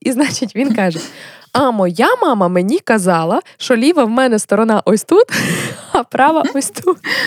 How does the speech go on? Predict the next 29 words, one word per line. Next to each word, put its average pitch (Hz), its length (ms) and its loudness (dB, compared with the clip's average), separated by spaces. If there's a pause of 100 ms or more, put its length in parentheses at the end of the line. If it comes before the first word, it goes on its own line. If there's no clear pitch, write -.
(460)
І 302 100 6
тут 262 260 2 (180)
треба 277 380 0
було 277 220 2
бачити 262 500 -2
вираз 277 360 2
обличчя 269 520 -2 (280)
дамочки, 294 580 0
яка 226 240 -2
сиділа 254 480 -2
в 220 140 -4
очікуванні 226 640 -2
свого, 226 540 0
свого 233 320 -2
часу 214 320 0
для, 196 240 0
до 190 160 -4
логопеда, 247 500 0
яка, 185 280 -2 (300)
знаєш, 233 180 0
така: 180 280 -4 (380)
"Мама, 330 400 2 (340)
тут, 262 180 -4 (180)
а - 140 0
моя 285 400 2
мама?" 349 360 2
І 254 180 -4
вона 226 240 0
така: 196 240 -2